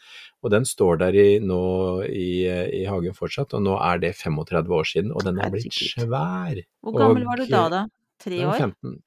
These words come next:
Speaker 1: Nei, femten. <laughs> Femten.
Speaker 2: <laughs>
Speaker 1: Bare så vidt jeg kunne gå. Nei,
Speaker 2: Ja.
Speaker 1: det var, nei, da var jeg fjorten, femten år, og så,
Speaker 2: Ja,
Speaker 1: og så tenkte jeg at, ja, men
Speaker 2: imponerende.
Speaker 1: dette, dette må jeg bare prøve. Og så,
Speaker 2: Ja.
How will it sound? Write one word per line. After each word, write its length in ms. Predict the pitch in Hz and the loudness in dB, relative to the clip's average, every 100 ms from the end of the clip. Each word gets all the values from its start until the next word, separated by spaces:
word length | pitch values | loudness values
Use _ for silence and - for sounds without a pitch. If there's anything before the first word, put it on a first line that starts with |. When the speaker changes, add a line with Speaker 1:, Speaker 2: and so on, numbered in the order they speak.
| - | -4
Speaker 1:
Nei, 120 | 107 | 0
femten. 400 | - 139 - - | 0 0 -6 -8
<laughs> 360 | 113 127 110 - | 0 2 2 0
Femten. 1500 | 240 202 - - 123 - 160 147 - 143 - - 196 160 202 165 - _ - - | -2 -2 -4 -6 -6 -2 -2 -2 -2 -6 -6 -8 -4 -4 -2 -4 -8 _ -20 -20
Speaker 2:
<laughs> 1160 | - - - - 330 311 104 311 262 - - 156 | -12 -10 -10 -4 2 2 2 0 -2 -6 -8 0
Speaker 1:
Bare 120 | 127 | 0
så 120 | - | 2
vidt 160 | 123 - | -2 0
jeg 60 | 120 | 2
kunne 160 | 135 131 | 4 4
gå. 120 | 127 143 _ 135 | 0 -2 _ -4
Nei, 80 | 226 | 0
Speaker 2:
Ja. 100 | 254 | 2
Speaker 1:
det 200 | - 110 - - | 2 0 -2 -2
var, 500 | 127 277 - - - - - | -2 -2 -6 -6 -8 -10 -4
nei, 80 | 110 110 | 0 4
da 80 | 131 | 6
var 120 | 120 | 6
jeg 80 | 107 | 4
fjorten, 260 | 131 - 101 | 2 0 -2
femten 340 | 110 85 101 | -4 -4 -2
år, 140 | 104 120 | 0 0
og 100 | 113 | -4
så, 280 | - - 110 | -8 -6 -2
Speaker 2:
Ja, 80 | 104 104 104 - | 2 2 2 0
Speaker 1:
og 60 | |
så 100 | - 170 | 2 2
tenkte 160 | 107 | 4
jeg 80 | - | 2
at, 60 | 107 | 2
ja, 60 | |
men 100 | 104 | 4
Speaker 2:
imponerende. 60 | 104 | 4
Speaker 1:
dette, 200 | 110 104 104 | 4 4 6
dette 220 | 117 101 | 4 6
må 80 | 92 | 4
jeg 80 | 95 | 4
bare 140 | 92 | 4
prøve. 300 | 95 85 85 | 2 2 2
Og 120 | - | -2
så, 300 | 110 - 117 | -4 -2 2
Speaker 2:
Ja. 100 | 113 | 2